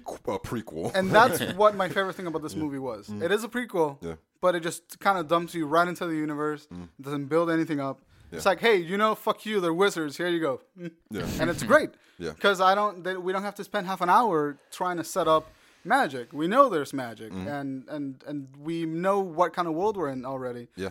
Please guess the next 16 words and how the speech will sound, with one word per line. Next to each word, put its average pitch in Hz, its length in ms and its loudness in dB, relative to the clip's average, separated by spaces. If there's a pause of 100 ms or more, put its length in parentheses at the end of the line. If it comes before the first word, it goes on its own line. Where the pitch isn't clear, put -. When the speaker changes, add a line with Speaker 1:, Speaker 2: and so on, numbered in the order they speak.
(120)
Speaker 2:
So - 140 -8
let's 170 100 -6
just 147 240 -12
dive 160 260 6
into 190 180 -4
the 185 100 -4
story 202 340 0
in 135 80 -2
this 123 160 -10
world. 131 160 -6
Speaker 1:
It 135 40 -10
Speaker 2:
Let's 127 120 -6
not 117 120 0
Speaker 1:
does. - 80 -14
Speaker 2:
faff 139 200 -2
around. 156 240 -6